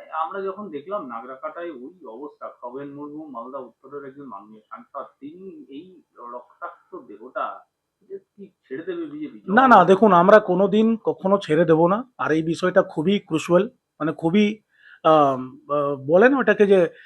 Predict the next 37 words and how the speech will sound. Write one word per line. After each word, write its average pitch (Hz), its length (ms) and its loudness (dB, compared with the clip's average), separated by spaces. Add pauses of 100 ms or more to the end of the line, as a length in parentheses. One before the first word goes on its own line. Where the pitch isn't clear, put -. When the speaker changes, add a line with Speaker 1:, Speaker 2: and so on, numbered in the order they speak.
(120)
Speaker 2:
যেটা 185 400 8 (200)
করা 185 240 10
হয়েছে 156 500 10 (500)
খগেন 185 240 4
মুর্মুর 196 300 8
সাথে, 143 260 -2 (100)
আজকে 202 480 4 (500)
তৃণমূল 208 420 8
কংগ্রেসের 208 640 8 (340)
এত 202 160 8
এমপি, 185 440 10
এত 196 160 6
এমএলএ, 175 500 10
এত - 200 2
কাউন্সিলর, 202 680 8
এত 185 180 6
পঞ্চায়েত 220 420 8
সমিতি 202 300 2
মেম্বার, 160 280 -2 (400)
তারা 180 240 10
গিয়ে 220 220 8
তো 247 120 10
সাধারণ 226 300 12
মানুষের 220 360 6
সেবায় 220 340 8
কিছু 220 240 -2
না 226 80 2
কিছু 220 200 2
করতে 220 240 10
পারতো, 220 320 8 (500)
কিন্তু 220 200 6
তারা 226 220 12
কেউ 233 240 12
সেখানে 226 360 6
প্রেজেন্ট 202 360 8
হতে 202 140 10
পারেনি। 139 340 2